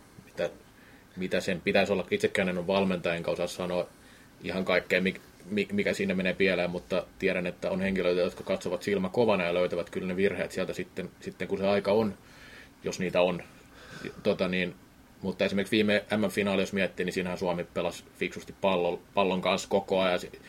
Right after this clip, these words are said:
ja puolustikin periaatteessa pallon kanssa. Et, et, niin kuin jos puhutaan siitä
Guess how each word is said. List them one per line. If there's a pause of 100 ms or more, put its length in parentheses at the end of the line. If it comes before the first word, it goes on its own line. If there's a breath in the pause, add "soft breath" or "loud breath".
(100)
ja
puolustikin
periaatteessa
pallon
kanssa.
Et, (300)
et, (320)
niin
kuin
jos
puhutaan
siitä